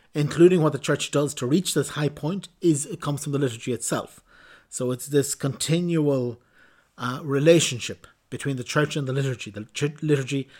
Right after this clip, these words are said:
empowers the Church, and also the liturgy helps us to get to the, to get to what it is to be Church. And again, everything is related, but the liturgy has this vital role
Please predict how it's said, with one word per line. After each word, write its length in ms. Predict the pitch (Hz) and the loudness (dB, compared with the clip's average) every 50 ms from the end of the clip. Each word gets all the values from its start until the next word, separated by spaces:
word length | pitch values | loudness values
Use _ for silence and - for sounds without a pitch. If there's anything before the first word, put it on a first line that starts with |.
| - - _ _ - | -20 -20 _ _ -6
empowers 580 | 151 147 135 147 - - 165 175 170 165 160 131 | -6 -6 -4 -4 -2 0 2 4 6 4 4 2
the 100 | 143 123 | 0 -4
Church, 460 | - - 151 156 151 - - - - _ - - - - _ _ - | -4 -6 -6 -6 -8 -12 -16 -18 -18 _ -20 -20 -20 -20 _ _ -6
and 160 | 147 143 143 | -4 0 2
also 260 | 156 165 160 151 - | 2 2 2 0 0
the 100 | 160 147 | -2 0
liturgy 360 | 147 151 151 147 131 135 143 | 2 4 2 2 2 -2 -6
helps 420 | 117 - - 160 170 175 175 - - | -6 -4 -2 0 0 0 0 -4 -8
us 360 | 131 113 - - - - - _ _ _ _ _ _ _ | -8 -6 -6 -6 -8 -8 -12 _ _ _ _ _ _ _
to 140 | - - 147 | -4 -4 -2
get 340 | 135 117 170 170 165 165 - | 4 4 4 4 4 0 -4
to 120 | - 160 | -6 -2
the, 340 | 147 143 143 135 156 - 170 | 0 0 0 -2 -4 -8 -10
to 120 | - - 139 | -8 -8 -4
get 260 | 123 135 156 247 - | 0 0 0 0 0
to 160 | - - - | -6 -6 -6
what 180 | 147 131 131 139 | -4 -4 -4 -4
it 120 | 131 117 | -2 0
is 200 | 131 147 143 143 | 0 0 0 -2
to 80 | - - | -6 -8
be 140 | 120 120 110 | -8 -8 -6
Church. 380 | - - 151 120 - - - - | -4 -4 -4 -4 -6 -10 -16 -14
And 140 | - 120 - - | -14 -14 -14 -12
again, 320 | - 131 123 123 120 120 - | -10 -10 -6 -6 -6 -6 -4
everything 380 | - 147 143 147 156 143 147 143 | -6 -6 -4 -4 -4 -4 -2 -4
is 160 | 147 120 107 | -4 -4 -4
related, 540 | 127 120 117 139 147 135 - 120 107 - - _ _ - - - - _ _ - | -2 0 4 4 4 4 2 -2 -14 -16 -20 _ _ -20 -20 -20 -20 _ _ -6
but 140 | - 135 | -4 -4
the 60 | 123 135 | -2 0
liturgy 320 | 143 147 139 - 143 135 | 0 0 0 0 -2 -4
has 240 | 117 127 127 123 120 | -2 -4 -4 -4 -4
this 160 | 127 117 110 | -6 -6 -6
vital 440 | 117 113 135 151 151 151 - 147 120 | -4 -2 0 0 0 0 0 -4 -4
role 440 | 113 123 131 117 107 104 98 - | -2 -4 -4 -4 -4 -6 -8 -12